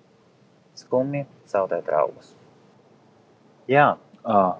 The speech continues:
un ja tā sanāca, tad, tad varētu teikt,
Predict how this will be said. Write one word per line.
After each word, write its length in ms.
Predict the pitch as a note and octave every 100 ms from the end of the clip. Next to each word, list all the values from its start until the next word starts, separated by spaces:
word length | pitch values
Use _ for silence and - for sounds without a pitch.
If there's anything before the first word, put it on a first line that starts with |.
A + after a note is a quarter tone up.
| -
un 160 | A2+ A2+
ja 120 | C3
tā 80 | C3
sanāca, 540 | - C3+ C#3+ C3 - B2+
tad, 320 | C3 B2 A#2+ A#2 - - _ _ _ _ _ _ _ _ _ _ _
tad 80 | A2
varētu 360 | A#2+ B2+ A#2 -
teikt, 460 | C3 B2 A#2 -